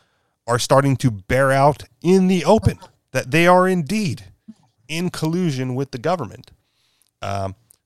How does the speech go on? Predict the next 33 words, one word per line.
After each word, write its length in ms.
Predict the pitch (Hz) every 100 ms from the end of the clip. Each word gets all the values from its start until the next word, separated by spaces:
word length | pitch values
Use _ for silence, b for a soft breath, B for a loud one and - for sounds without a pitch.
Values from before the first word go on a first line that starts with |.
| _ 120
and 160 | 127
if 100 | 120
that 380 | 104 110 160 202
is 160 | 139 110
the 80 |
case, 540 | - 98 92 - - - _ _ _ -
right, 180 | 104 117 - 107
do 180 | 120 131
they 200 | 139 135
still 480 | - - 160 165 139
get 480 | 127 208 - - - _ _ _ -
the, 220 | 120 117
the 200 | 113 117 - -
privileges 760 | 101 214 165 101 - - - -
that 140 | 110
we 120 | 120
would 160 | 123 120
extend 380 | - - 107 104
to 80 | 117
private 360 | 113 113 107
property 400 | - 165 - 110
owners, 400 | 92 95 110 - _ _ _ _ -
or 100 | 120
do 100 | 117
we 140 | 120 113
call 340 | - 127 131
it 60 | 123
what 200 | 117 107
it 80 |
is 280 | 131 156 113
at 160 | - 101
this 160 | 175 -
point 420 | - 95 117